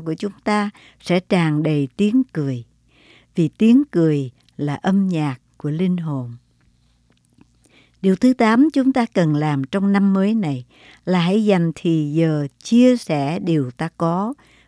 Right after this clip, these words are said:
với người chung quanh. Vì một ngày sống trong ích kỷ thật là ngắn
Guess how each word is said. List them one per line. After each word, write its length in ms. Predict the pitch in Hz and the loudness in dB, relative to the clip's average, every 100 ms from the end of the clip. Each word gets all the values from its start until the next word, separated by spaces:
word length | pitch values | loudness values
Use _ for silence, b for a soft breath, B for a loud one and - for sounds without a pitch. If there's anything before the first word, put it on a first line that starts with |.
| b | b
với 140 | 196 | 0
người 420 | 220 196 151 127 120 - | 2 2 0 -2 -8 -4
chung 220 | 185 160 156 | -2 -2 -4
quanh. 220 | 147 143 - _ b b b b b b b b | -8 -8 -12 _ b b b b b b b b
Vì 380 | 170 185 185 180 | 2 4 6 6
một 260 | 180 175 | 4 2
ngày 280 | 180 170 160 | 0 0 0
sống 400 | 143 - 208 247 302 | -4 -4 0 2 0
trong 320 | - 208 208 208 | -2 -2 -2 -2
ích 280 | - 262 - | -4 -6 -4
kỷ 360 | 160 143 160 220 _ b b b - | -2 0 -2 -8 _ b b b -8
thật 320 | 180 139 - | -6 -6 -6
là 240 | 156 139 | -6 -6
ngắn 360 | 127 160 208 | -6 -2 -2